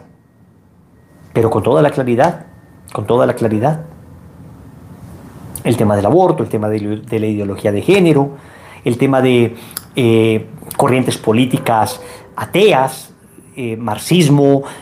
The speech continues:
eh, comunismo, pero también capitalismos salvajes, eh, que están devorando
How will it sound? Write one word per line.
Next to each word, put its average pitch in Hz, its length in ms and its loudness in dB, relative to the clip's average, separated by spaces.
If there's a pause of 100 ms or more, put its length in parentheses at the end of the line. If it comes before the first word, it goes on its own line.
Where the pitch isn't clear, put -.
(140)
eh, 107 480 0
comunismo, 131 880 2 (400)
pero 120 200 0
también 156 460 2
capitalismos 139 600 2
salvajes, 147 760 2 (300)
eh, 123 600 0
que - 100 -2
están 139 280 0
devorando 147 880 4